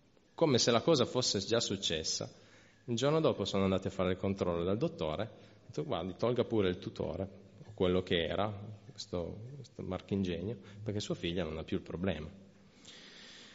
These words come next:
Allora io ho messo insieme tutte queste cose, ho detto: "Signore, ma io non ci capisco niente qui. Qui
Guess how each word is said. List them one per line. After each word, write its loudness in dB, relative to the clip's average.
Allora 6
io 10
ho 12
messo 12
insieme 10
tutte 2
queste 2
cose, 6
ho 4
detto: 2
"Signore, 2
ma 2
io 0
non 4
ci -2
capisco -6
niente -4
qui. -10
Qui -2